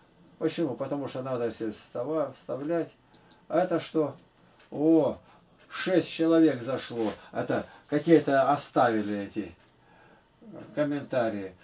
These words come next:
Не знаю кто. Вот видите, сейчас я нажму, что тут есть. Но если много, это означает, э, не знаю даже, что. Бывает, как правило, один, вот тут паршика три раза.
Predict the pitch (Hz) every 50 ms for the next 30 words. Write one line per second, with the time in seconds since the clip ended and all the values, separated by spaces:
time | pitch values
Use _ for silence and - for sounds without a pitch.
0 | - _ _ - 156 196 233 208 180 202 233 233 233 220 208 208 - - 180 160
1 | 131 113 104 - - _ - 131 135 196 202 160 139 - 117 104 - - - -
2 | - - 190 180 - 185 185 180 185 185 180 196 233 240 214 - - - - -
3 | - - - - 214 214 - 160 143 - 127 117 110 107 - - - - - 170
4 | 202 202 - - 190 196 214 254 285 269 - 170 170 170 175 180 170 156 185 -
5 | - 214 220 214 - - 156 139 131 127 113 107 107 147 165 151 147 170 185 202
6 | 196 165 165 160 147 147 143 139 143 139 127 135 135 127 131 - _ _ _ _
7 | _ _ - - - 139 123 113 - - _ - _ _ _ _ _ _ _ _
8 | _ _ - 131 151 170 196 180 180 - 170 156 - - 190 208 190 170 170 175
9 | 160 147 135 131 123 - - 151 - - - 151 147 131 - - 123 - 127 123
10 | - 135 123 120 120 113 104 107 107